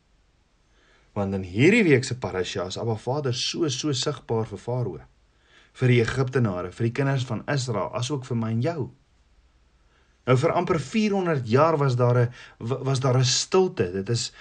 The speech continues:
dit is wanneer la-, eh, dit is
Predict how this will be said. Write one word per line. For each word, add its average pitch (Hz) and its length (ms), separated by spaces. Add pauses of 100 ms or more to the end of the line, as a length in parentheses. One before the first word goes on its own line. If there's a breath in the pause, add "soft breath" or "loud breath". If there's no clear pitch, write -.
(140 loud breath)
dit 117 160
is 123 120
wanneer 147 380
la-, 127 280 (140)
eh, 76 600 (520)
dit 135 220
is 135 260